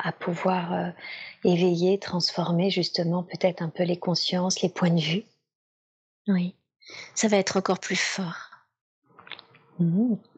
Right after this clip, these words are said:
Speaker 1: Grâce à quoi ?
Speaker 2: À ce qu'il vient d'entendre, à ce qu'il a, à la vie que,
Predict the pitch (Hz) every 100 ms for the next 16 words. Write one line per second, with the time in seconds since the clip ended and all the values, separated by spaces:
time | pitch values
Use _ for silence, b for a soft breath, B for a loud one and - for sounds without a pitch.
0 | _ - 175 165 160 - - 156 175 -
1 | _ _ _ _ _ - 202 - - 185
2 | 180 175 185 - - 175 165 196 190 -
3 | 185 185 170 180 B B B B - 180
4 | 175 180 180 214 240 - 196 180 170